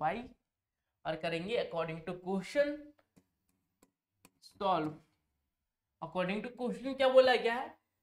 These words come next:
कि आपको टोटल जो नोट दिए गए हैं वो ट्वेंटी फ़ाइव है, मतलब एक्स पचास के नोट कितने दिए गए हैं और जो सौ के नोट है वो कितनी है, उन दोनों को सम करेंगे तो वो आ जाएगा आपका ट्वेंटी फ़ाइव।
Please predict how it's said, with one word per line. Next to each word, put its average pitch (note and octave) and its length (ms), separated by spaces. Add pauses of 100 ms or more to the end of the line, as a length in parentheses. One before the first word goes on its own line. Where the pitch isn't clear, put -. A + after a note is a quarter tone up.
(120)
कि D#4 260
आपको - 680 (420)
टोटल B3 460
जो D4+ 140
नोट C4 340
दिए B3+ 200
गए A3 180
हैं B3 80
वो D4 120
ट्वेंटी D4 540
फ़ाइव A3+ 400
है, D3 160 (380)
मतलब A#3 460
एक्स - 720 (360)
पचास G3+ 400
के C#4 100
नोट C#4 240 (360)
कितने B3+ 360
दिए B3 220
गए A#3+ 100
हैं B3 120
और A#3+ 340 (600)
जो G3+ 160
सौ G#3+ 300
के C4 140
नोट A#3 240
है A3+ 40
वो A3+ 100
कितनी A#3 340
है, A#3 240 (280)
उन A3 120
दोनों A3+ 200
को A#3+ 120
सम A#3 400
करेंगे G3+ 480 (320)
तो A3+ 60
वो A#3+ 120
आ A#3 120
जाएगा G3 280
आपका F#3+ 200
ट्वेंटी C4 380
फ़ाइव। D#3 220